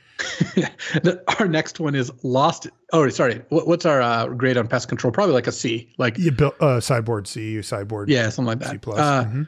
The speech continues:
Speaker 1: Lost Jite. It's a one mana. It's a legendary artifact, uh, equipment. And it, it's got equip one, and it says, "Whenever equipped creature deals combat damage, put a charge counter on it," not two like the original Jite.
Speaker 2: Okay.
Speaker 1: "And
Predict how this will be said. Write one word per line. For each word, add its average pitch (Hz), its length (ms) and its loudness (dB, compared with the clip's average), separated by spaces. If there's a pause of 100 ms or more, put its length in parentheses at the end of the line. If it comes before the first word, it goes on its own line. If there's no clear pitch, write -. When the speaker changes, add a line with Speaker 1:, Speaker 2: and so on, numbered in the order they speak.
(340)
Speaker 1:
Lost 170 340 2
Jite. 135 540 -2
It's 143 240 -4
a 135 160 4
one 151 360 4
mana. 160 400 0 (440)
It's - 160 -4
a 156 40 2
legendary 175 540 4
artifact, 135 640 -2 (260)
uh, 123 200 0
equipment. 131 600 0 (960)
And 165 300 2
it, 156 200 0 (140)
it's 180 140 0
got 190 140 0
equip - 440 -2
one, 131 300 2
and 156 160 2
it 147 60 -2
says, 180 180 2
"Whenever 240 280 4
equipped 269 320 0
creature 214 260 2
deals 185 180 4
combat 175 340 0
damage, 139 280 0
put 180 260 0
a 185 240 4
charge 160 300 0
counter 117 280 0
on 117 140 0
it," 156 120 -2 (240)
not 143 220 0
two 139 200 2
like 127 200 2
the 135 100 2
original 120 320 4
Jite. 120 220 -2 (200)
Speaker 2:
Okay. - 300 -4
Speaker 1:
"And 165 60 4